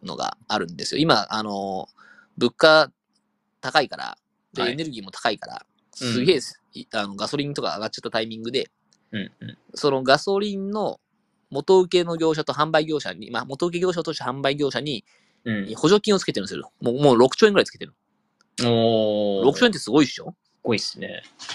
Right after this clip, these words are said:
Speaker 2: 結構。
Speaker 1: あの、去年の一月ぐらいからやってて、六兆円ぐらいつけてんだけど、
Speaker 2: へー。
Speaker 1: そもそも始める時から、いや、それって、もともと今ガソリンに乗せてる、その、
Speaker 2: うん。
Speaker 1: まあ、税金っていうのはいくつかあるんだけど、そのうちの税金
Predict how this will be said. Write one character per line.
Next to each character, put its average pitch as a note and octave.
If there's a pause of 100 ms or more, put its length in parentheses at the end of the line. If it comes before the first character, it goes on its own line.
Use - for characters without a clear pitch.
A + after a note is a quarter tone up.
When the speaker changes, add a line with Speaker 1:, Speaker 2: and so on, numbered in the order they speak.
Speaker 2:
結 - (100)
構。 G2
Speaker 1:
あ G2
の、 F2+
去 D3+
年 A2+
の G2+
一 G2+
月 G#2+
ぐ A2
ら E2
い -
か -
ら -
や -
っ -
て A2
て、 -
六 G#2+
兆 D3+
円 C#3
ぐ A#2+
ら -
い -
つ -
け G#2
て -
ん F2+
だ -
け -
ど、 A#2 (420)
Speaker 2:
へ G2+
ー。 G2+
Speaker 1:
そ B3+
も B3
そ C3+
も -
始 B2
め E3
る D#3
時 E3
か A2+
ら、 G#2
い C#3+
や、 C3
そ -
れ C4+
っ - (160)
て、 A2
も B2
と B3
も A#3+
と B3
今 A3+
ガ A#2
ソ D#3+
リ E3
ン E3
に D#3+
乗 D#3+
せ D#3+
て E3
る、 F3+
そ -
の、 B2
Speaker 2:
う A#2
ん。 G#2+
Speaker 1:
ま C#3+
あ、 -
税 D#3
金 E3
っ -
て D#3
い -
う -
の -
は B2+
い D3+
く -
つ -
か G2
あ A#2
る A2+
ん F2
だ -
け -
ど、 G#2+
そ F3+
の G3+
う G3+
ち -
の F#3+
税 F#3
金 F3+